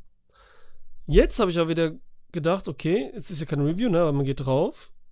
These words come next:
und sieht den Tag, mal gucken, Folge zweiundachtzig, habe ich schon, schon vorhersehbar gemacht,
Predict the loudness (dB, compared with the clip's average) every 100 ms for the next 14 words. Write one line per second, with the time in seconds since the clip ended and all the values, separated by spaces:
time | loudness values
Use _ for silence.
0 | -20 -20 -18 -16 -16 -6 -2 0 0 -2
1 | 0 0 0 0 0 -4 -10 -12 -8 -4
2 | -2 -2 -6 -2 -2 -4 -8 -20 -20 -20
3 | -16 -6 -2 -2 -2 -2 -2 -4 -6 -8
4 | -8 -6 -8 -6 -6 -4 -4 -6 -8 -14
5 | -4 0 0 0 -2 -4 -4 -2 -4 -4